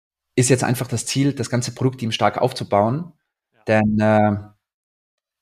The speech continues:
Speaker 1: ja, die, die ersten, ich glaub, bis, bis auf drei Millionen A R A damals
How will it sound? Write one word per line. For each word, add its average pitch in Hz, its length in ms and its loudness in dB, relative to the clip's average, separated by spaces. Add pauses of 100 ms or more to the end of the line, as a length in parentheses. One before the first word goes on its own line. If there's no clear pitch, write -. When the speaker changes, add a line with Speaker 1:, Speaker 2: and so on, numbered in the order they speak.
(120)
Speaker 1:
ja, 104 180 2
die, 104 720 -2 (380)
die 113 100 2
ersten, 123 480 2
ich - 120 -12
glaub, - 460 -4
bis, - 440 -6
bis - 240 -2
auf - 260 -2
drei 120 220 0
Millionen 127 600 0
A - 100 -4
R 120 300 2
A 139 360 4
damals 135 720 -2